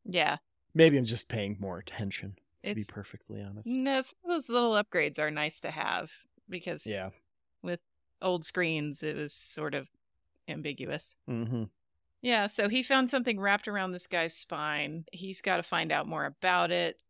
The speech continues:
Speaker 1: But in the meantime, Marcus is looking for one of his contacts who didn't show up at story time.
Speaker 2: Yeah. He finds his missing guy.
Speaker 1: Uh-huh.
Speaker 2: And he's working with the bug people.
Speaker 1: <laughs>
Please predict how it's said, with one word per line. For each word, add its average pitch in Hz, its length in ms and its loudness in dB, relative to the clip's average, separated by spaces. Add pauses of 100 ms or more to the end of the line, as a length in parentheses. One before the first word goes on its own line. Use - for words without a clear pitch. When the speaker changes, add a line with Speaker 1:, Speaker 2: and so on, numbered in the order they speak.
(180)
Speaker 1:
But 180 360 0 (180)
in 196 100 -2
the 202 80 0
meantime, 202 420 0
Marcus 175 460 2
is 170 140 -4
looking 170 260 -2
for 170 140 -4
one 160 140 -2
of 156 60 -4
his 160 140 -4
contacts 160 460 -2
who 165 80 -4 (100)
didn't 170 280 0
show 147 240 2
up - 280 0
at - 220 -2 (200)
story 156 340 -4
time. - 340 -6 (400)
Speaker 2:
Yeah. 95 220 -4 (340)
He 151 120 2
finds 240 320 8
his 139 140 -2
missing 110 280 -4
guy. - 320 -10 (560)
Speaker 1:
Uh-huh. 208 100 -2
Speaker 2:
And 156 100 4
he's 214 180 4
working 214 260 8
with 214 140 6
the 247 100 10
bug 262 320 8
people. 139 600 6 (300)
Speaker 1:
<laughs> 240 180 4